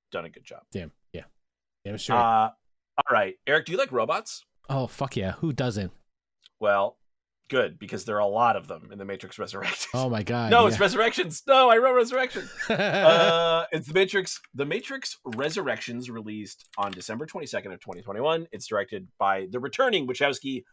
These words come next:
Speaker 1: Lana. It's written by Lana and David Mitchell, who is not the British comedian,
Speaker 2: Oh.
Speaker 1: uh, but who is a British person. And Alexander Hemon.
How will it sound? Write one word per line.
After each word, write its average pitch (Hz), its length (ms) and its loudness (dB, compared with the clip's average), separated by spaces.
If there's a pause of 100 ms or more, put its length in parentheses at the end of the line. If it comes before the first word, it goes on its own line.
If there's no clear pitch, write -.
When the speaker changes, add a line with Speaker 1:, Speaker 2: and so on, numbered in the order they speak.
(160)
Speaker 1:
Lana. 139 440 2 (180)
It's - 160 -12
written 220 200 -6
by 98 140 0
Lana 98 400 -6 (240)
and 117 180 -6
David 131 300 -2
Mitchell, 120 260 -6
who 131 140 -6
is 123 100 -6
not 143 220 0
the 147 60 -10
British 123 260 -6
comedian, 113 560 -8
Speaker 2:
Oh. 165 120 0
Speaker 1:
uh, 107 380 4
but 123 140 -2
who 131 220 -4
is 156 100 -2
a 196 60 -2
British 139 260 0
person. 117 340 -4 (440)
And 120 360 -4
Alexander 143 800 2
Hemon. 127 400 -8